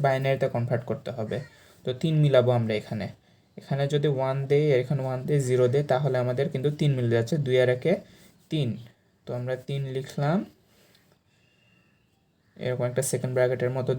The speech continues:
দিব, দিয়ে লিখব জিরো, ওয়ান, ওয়ান, এরপরে লাগবে চার, তারপরে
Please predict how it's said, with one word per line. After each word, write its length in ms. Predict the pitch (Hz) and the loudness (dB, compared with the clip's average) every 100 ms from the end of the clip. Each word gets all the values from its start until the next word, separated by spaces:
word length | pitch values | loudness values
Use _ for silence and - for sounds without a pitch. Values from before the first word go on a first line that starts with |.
| 123 | 0
দিব, 140 | 127 156 - - _ - | 4 4 2 -4 _ -6
দিয়ে 140 | 123 120 | -4 -4
লিখব 180 | 117 127 120 113 | -2 -2 -2 0
জিরো, 240 | 120 127 135 120 | 2 2 0 0
ওয়ান, 280 | 117 131 180 - _ _ _ _ | 0 0 -2 -6 _ _ _ _
ওয়ান, 220 | 127 117 98 - _ _ _ _ _ _ | -4 -4 -4 -12 _ _ _ _ _ _
এরপরে 300 | - 127 135 131 | -6 -2 0 2
লাগবে 220 | 131 - 160 151 - | 0 0 0 -2 -2
চার, 280 | 135 127 151 196 - - | 0 4 2 0 -6 -4
তারপরে 320 | 123 123 | -4 0